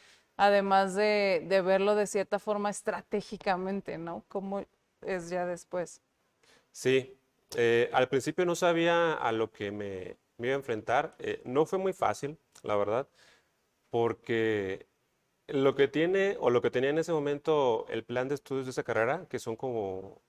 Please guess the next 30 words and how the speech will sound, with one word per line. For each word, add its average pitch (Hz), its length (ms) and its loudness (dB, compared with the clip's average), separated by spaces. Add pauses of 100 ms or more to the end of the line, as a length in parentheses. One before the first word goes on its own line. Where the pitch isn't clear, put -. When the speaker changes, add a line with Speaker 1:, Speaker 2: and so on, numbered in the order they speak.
Speaker 2:
como 110 160 -6
muy 117 140 -6
particulares, 117 800 -2 (880)
llevas 135 760 4
la, 117 300 4
la 117 160 0
carga 127 240 0
académica 135 540 0
de 110 140 4
una 120 180 -2
preparatoria 117 680 0 (140)
como 98 240 -4
cualquier 104 320 -2
otra, 147 320 -2 (460)
pero 117 120 -2
sin 120 140 -4
embargo 131 320 4
el 151 100 2
plan 143 220 -2
de 156 80 -4
estudios 156 540 -4 (240)
es 131 260 -4
muy 147 300 -2
parecido 170 640 -2
o 120 120 -2
incluso 123 420 -6
un 156 100 -8 (120)
poco - 380 -2
más 139 340 -4
amplio 165 480 -4